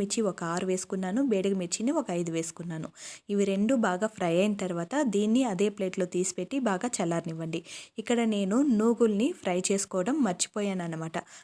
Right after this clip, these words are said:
ఆ తర్వాత గుర్తొచ్చింది, మిక్సీ జార్లో వేసేటప్పుడు గుర్తుకొచ్చిందనమాట. అప్పుడు ఫ్రై చేసుకుని తీసి పెట్టుకున్నాను. నూగుల్ని మాత్రం సపరేట్గా ఫ్రై చేసి ఒక ప్లేట్లో సపరేట్గా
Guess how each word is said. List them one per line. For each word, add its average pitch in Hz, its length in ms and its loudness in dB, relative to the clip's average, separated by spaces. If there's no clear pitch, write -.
ఆ 202 120 -4
తర్వాత 208 360 2
గుర్తొచ్చింది, 196 720 0
మిక్సీ 196 260 0
జార్లో 202 320 2
వేసేటప్పుడు 220 580 0
గుర్తుకొచ్చిందనమాట. 170 880 -4
అప్పుడు 240 220 -2
ఫ్రై 190 160 2
చేసుకుని 226 440 2
తీసి 190 220 0
పెట్టుకున్నాను. 165 480 -6
నూగుల్ని 247 480 4
మాత్రం 254 280 -2
సపరేట్గా 190 500 0
ఫ్రై 175 160 -2
చేసి 180 200 0
ఒక 185 160 -4
ప్లేట్లో 170 340 -2
సపరేట్గా 185 440 -2